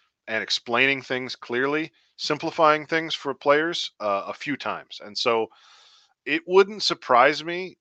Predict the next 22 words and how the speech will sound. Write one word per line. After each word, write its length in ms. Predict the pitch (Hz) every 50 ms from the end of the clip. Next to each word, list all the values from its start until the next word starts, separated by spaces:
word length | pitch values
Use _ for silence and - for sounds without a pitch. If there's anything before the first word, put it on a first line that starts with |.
| _ _
uh, 200 | 120 117 110 110 90
if 160 | 120 117 -
still, 500 | - - - - 143 147 160 170 165 143 127
even 320 | 139 147 151 156 156 139
with 200 | 131 131 127 -
these 220 | - 127 135 127 -
changes, 560 | - - 143 135 143 143 123 120 117 107 104
we 140 | 110 110 107
don't 220 | 117 120 131 123
see 140 | - 135 120
a 60 | 104
ton 220 | - - 135 135
of 80 | 113 -
turnover 600 | - - - 143 151 139 117 113 101 107 104 104
at 120 | 101 -
the 80 | - 98
position 520 | - - 101 95 104 135 131 - 143 127 117
coach 300 | - 117 110 101 - -
level 420 | 104 113 127 143 131 120 107 101 98
on 120 | 98 95
the 80 | 95 92
defense. 680 | - 180 208 190 - 110 90 85 87 - - -